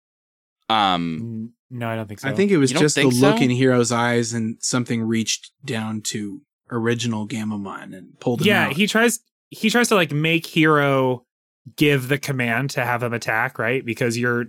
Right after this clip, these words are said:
Speaker 2: your trainer's supposed, your trainer, your partner's supposed to give you commands via their emotional <laughs> cell phone.
Speaker 1: Uh-huh.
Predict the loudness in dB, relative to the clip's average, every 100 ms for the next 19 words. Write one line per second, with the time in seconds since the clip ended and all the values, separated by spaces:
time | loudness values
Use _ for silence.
0 | -6 -2 0 0 -2 -2 -4 -4 -6 -6
1 | -6 -6 -8 -10 -10 -12 -20 -20 -8 -2
2 | 0 2 2 2 0 0 0 0 2 2
3 | 2 -2 -8 _ _ _ _ _ _ _
4 | -14 -4 2 2 4 2 0 -2 0 0
5 | -2 -4 -6 0 2 4 4 2 2 0
6 | 0 0 0 2 4 4 4 2 4 6
7 | 4 0 _ -2 0 2 2 2 2 2
8 | 2